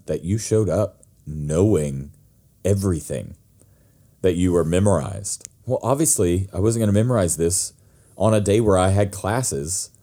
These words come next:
and then callbacks were at, like, five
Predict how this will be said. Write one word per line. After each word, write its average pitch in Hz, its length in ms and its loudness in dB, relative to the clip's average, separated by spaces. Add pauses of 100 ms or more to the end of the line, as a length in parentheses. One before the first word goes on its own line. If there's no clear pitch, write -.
(320)
and 104 180 2
then 95 320 2 (360)
callbacks 113 520 -2
were 98 80 -2
at, 82 80 -4
like, 78 180 -6 (220)
five 101 680 -4